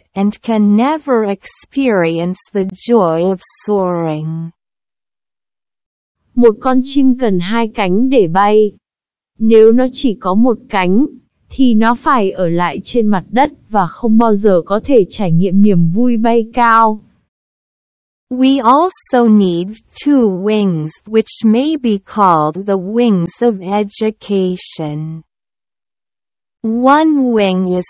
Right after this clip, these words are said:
Speaker 1: secular education and the other is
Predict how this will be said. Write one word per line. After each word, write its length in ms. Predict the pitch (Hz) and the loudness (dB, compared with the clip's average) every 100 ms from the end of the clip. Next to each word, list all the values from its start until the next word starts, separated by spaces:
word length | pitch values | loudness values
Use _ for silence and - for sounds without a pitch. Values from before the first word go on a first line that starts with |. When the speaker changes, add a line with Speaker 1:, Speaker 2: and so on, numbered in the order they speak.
| - - - | -14 -10 -4
Speaker 1:
secular 880 | 269 277 _ 226 214 208 196 165 180 | -2 -2 _ -2 0 0 0 -2 -4
education 1400 | 220 214 - 202 202 _ 208 208 196 175 - 151 147 160 | -2 -2 -4 -6 -6 _ -2 0 0 -2 -8 -8 -8 -8
and 260 | 190 202 208 | -4 -2 -2
the 200 | 202 - | -4 -6
other 540 | 254 320 254 165 160 | -4 -2 -2 -4 -4
is 120 | 175 | -4